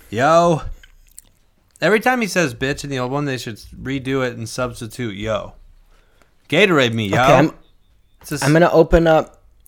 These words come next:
Speaker 2: What if they re-edit the entire f-, seven seasons of Breaking Bad, but every time he says "bitch," they change it to "yo"? Okay, I'm just gonna read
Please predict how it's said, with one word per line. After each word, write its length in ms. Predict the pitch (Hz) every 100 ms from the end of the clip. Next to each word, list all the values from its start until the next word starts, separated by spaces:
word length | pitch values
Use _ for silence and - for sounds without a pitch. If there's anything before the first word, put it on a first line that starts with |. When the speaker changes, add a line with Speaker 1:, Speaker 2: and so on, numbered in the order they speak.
| -
Speaker 2:
What 260 | 151 147 175
if 100 | 220
they 140 | 226 190
re-edit 920 | 135 160 170 175 - 151 147 156 131
the 120 | 127
entire 840 | 127 - 139 139 151 143 143 - _ _ _ _ _ _ _ _ _ -
f-, 300 | - - -
seven 480 | - - 143 139 143
seasons 440 | - 143 127 135
of 220 | 123 104 - -
Breaking 360 | 117 113 151
Bad, 280 | 156 170 180
but 140 | 131
every 260 | 120 127 139
time 200 | 147 147
he 60 | 139
says 200 | 135 110
"bitch," 300 | 127 127 -
they 100 | 117
change 300 | - 117 113
it 100 | -
to 100 | 113
"yo"? 460 | 107 101 95 80 - - - - - 415 415 _ _ _ _ - -
Okay, 280 | 160 170 -
I'm 180 | 170 180
just 160 | 202 196
gonna 180 | 185 165
read 400 | 131 139 123